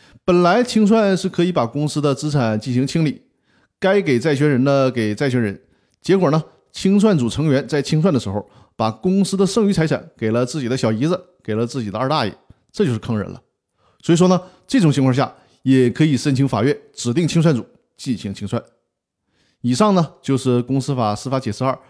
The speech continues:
第七条这个司法解释所规定的三种可以向法院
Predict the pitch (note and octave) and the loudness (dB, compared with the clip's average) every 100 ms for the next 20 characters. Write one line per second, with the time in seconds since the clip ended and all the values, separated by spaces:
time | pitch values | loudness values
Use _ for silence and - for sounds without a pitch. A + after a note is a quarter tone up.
0 | _ _ E3+ - - G3 A#2 G#2+ - _ | _ _ -6 -4 -2 0 0 -2 -10 _
1 | - A2+ - C3+ C#3+ B2 A#2 A#2 - _ | -8 -8 -4 -2 0 0 -2 -4 -6 _
2 | - A#2+ G#2+ - D#3+ E3 D#3 B2 - _ | -10 -6 -6 0 0 2 0 -4 -8 _
3 | - - A3+ A3+ C#3 - _ _ _ - | -16 0 2 4 0 -6 _ _ _ -2
4 | C#3 D3+ C3 G#2+ A#2 D3 | 0 0 -2 -2 -2 -2